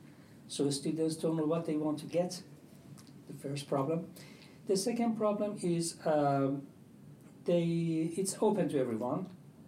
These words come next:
It is, uh, held for ten days, and everyone can go to the fair. So many people go there, and it's like, uh, gatherings and partying over there, not just visiting <laughs> books.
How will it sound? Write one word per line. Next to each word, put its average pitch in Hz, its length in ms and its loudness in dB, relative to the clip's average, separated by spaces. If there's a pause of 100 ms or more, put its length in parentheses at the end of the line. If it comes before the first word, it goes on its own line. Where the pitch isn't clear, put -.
(160)
It 131 100 0
is, 123 380 -2
uh, 139 80 -4
held 139 300 0
for 139 120 -2
ten 139 320 0
days, 139 400 -2 (960)
and 175 320 2
everyone 208 460 2
can 165 200 0
go 147 180 4
to 147 160 -4
the 127 400 2 (240)
fair. 107 300 0
So 214 260 0
many 233 280 2
people 220 520 4
go 185 320 2
there, 202 220 2
and 156 300 0
it's 143 200 -2
like, 170 320 0 (100)
uh, 120 440 0 (500)
gatherings 160 560 2
and 127 200 -2
partying 143 580 0
over 113 140 -4
there, 131 320 -2 (300)
not 139 220 0
just 147 260 -4
visiting 131 460 0
<laughs> - 100 -4
books. - 360 2